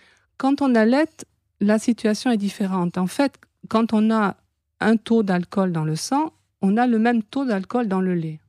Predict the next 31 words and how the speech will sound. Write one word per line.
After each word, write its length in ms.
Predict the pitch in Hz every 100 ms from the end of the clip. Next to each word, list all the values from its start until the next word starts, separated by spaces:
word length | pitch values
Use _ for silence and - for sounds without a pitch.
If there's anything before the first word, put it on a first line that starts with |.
| -
Vous 80 | 170
allez 100 | 170
me 360 | 165 170 160
dire, 200 | 151 214
ben 180 | 196 160
oui, 140 | 214 233
ben 100 | 151
justement, 440 | 143 - 254 185
ça 100 | -
veut 120 | 147
dire 200 | 175 196
que 120 | -
non, 200 | 160 262
il 80 | 247
faut 140 | 165 170
pas. 240 | 262 190 - 190 - - -
<laughs> 460 | - - - - -
Sauf 320 | - 311 -
que, 100 | -
mettons 380 | 220 233 302 294
que 60 |
vous 180 | 233 202
ayez, 500 | 214 196 220 247 -
euh, 520 | 202 190 185 180 175
zéro 600 | 175 190 233 226 240 240
cinq 360 | 220 - 202 196
grammes 340 | 185 190 208
d'alcool 400 | 202 180 175 196
dans 140 | 185 170
le 100 | 170
sang, 300 | - 156